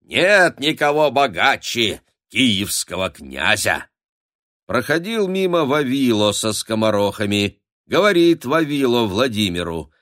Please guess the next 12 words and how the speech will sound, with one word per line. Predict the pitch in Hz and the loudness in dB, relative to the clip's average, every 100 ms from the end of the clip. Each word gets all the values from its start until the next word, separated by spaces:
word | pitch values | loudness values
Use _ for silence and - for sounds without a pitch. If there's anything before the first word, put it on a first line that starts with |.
| _ _ _ | _ _ _
"На | - 123 | -2 -2
всякую | 123 - 101 117 165 147 139 120 | -2 -4 -2 0 -2 -2 -2 -2
серебряную | - 139 156 165 127 127 123 123 113 | -2 -2 -2 -2 -2 -2 -2 -2 -2
блоху | 110 117 117 165 190 127 76 _ _ | -2 -2 -4 -4 -2 -2 -4 _ _
и | - 135 | -6 -4
золотая | 120 127 165 170 - 110 110 98 87 | -2 -2 0 -2 -4 -4 -2 -2 -2
найдется, | 87 85 78 87 85 85 - 90 82 _ _ | -4 -6 -6 -8 -8 -8 -4 -4 -4 _ _
а | - 127 | -6 -2
на | 160 156 | 0 0
золотую | 127 151 156 123 220 240 156 92 | 0 0 0 0 0 2 0 -2
и | - - | -2 -2
яхонтовая". | 117 78 87 113 123 123 123 120 127 123 123 123 123 107 | -2 -2 0 0 0 -2 -2 -2 -2 0 0 2 0 -2